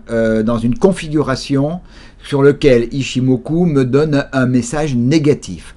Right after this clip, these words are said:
Ça, jamais. Voilà, donc un peu les, est-ce que vous avez des, des questions sur, euh, sur cette approche ? Alors ceux qui ont suivi les formations en ont l'habitude. Euh, pour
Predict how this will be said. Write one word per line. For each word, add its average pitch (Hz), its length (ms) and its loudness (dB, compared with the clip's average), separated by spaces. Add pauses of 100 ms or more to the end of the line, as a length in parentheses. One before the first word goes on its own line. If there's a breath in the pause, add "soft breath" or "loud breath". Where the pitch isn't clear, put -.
(200 soft breath)
Ça, - 380 -2 (180)
jamais. 110 420 -2 (960 soft breath)
Voilà, 131 320 4
donc 170 360 2
un 151 120 -2
peu 180 280 6
les, 160 380 2
est-ce 151 140 -4
que 165 100 -2
vous 156 200 -2
avez 156 260 4
des, 135 240 4
des 135 120 0
questions 165 480 -4
sur, 147 540 -4
euh, 127 440 4 (360 loud breath)
sur 147 420 -2
cette - 360 -2
approche ? - 680 -8 (580 soft breath)
Alors 113 200 -4
ceux 165 140 -2
qui 160 140 -4
ont 147 80 0
suivi 143 260 -2
les 135 120 2
formations 123 560 -2
en 113 80 2
ont 110 80 2
l'habitude. 117 540 -2 (420 loud breath)
Euh, 113 800 2 (160)
pour 147 440 0